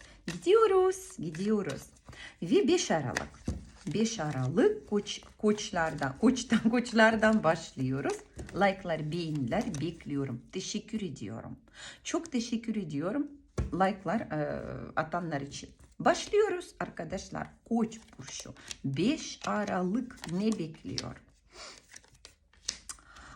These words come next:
Aa, duygusal bir gün, aşk dolu bir gün.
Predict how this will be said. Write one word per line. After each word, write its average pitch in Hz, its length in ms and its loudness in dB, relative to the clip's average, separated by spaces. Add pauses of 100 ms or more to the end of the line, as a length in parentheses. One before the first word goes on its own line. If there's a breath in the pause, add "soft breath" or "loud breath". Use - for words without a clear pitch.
(120)
Aa, 180 580 6
duygusal 320 720 4
bir 220 80 2
gün, 170 440 -2 (240)
aşk 262 420 2
dolu 196 320 -2
bir 147 160 -8
gün. 175 360 -6